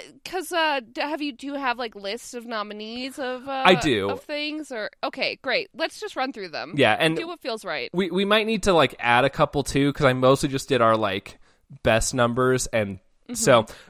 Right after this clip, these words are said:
Speaker 2: group numbers. Candyman. America.
Speaker 1: Oh, damn.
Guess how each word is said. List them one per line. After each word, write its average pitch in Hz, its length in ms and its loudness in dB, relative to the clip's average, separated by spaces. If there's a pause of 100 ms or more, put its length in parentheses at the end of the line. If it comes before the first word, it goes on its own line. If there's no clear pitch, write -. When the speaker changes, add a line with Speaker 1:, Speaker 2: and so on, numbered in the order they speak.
Speaker 2:
group 208 240 0
numbers. 117 540 0 (260)
Candyman. 123 840 0 (720)
America. 151 580 6
Speaker 1:
Oh, 202 200 2
damn. 170 420 -6